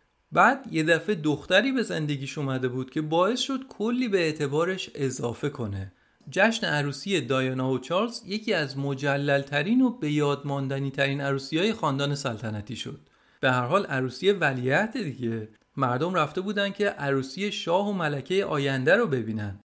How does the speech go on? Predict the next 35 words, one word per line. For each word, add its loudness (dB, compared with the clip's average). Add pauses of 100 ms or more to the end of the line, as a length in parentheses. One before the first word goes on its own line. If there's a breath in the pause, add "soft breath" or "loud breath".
(260)
ملکه 2
الیزابت -2
هم 2
که 4
حالا 2
دیگه -2
مادر 4
شوهر 2
شده -4
بود. -8
به -2
قول 6
خودمون -4
سر 4
عقد 2
یه 2
جواهری 2
که -6
خودش 0
خیلی -2
دوستش -2
داشت -2
رو 2
به 0
دایانا 4
به 2
عنوان 2
رونما 2
کادو 2
داد. -8 (360 soft breath)
و 2
اونم 6
جواهری 2
بود -6
که 2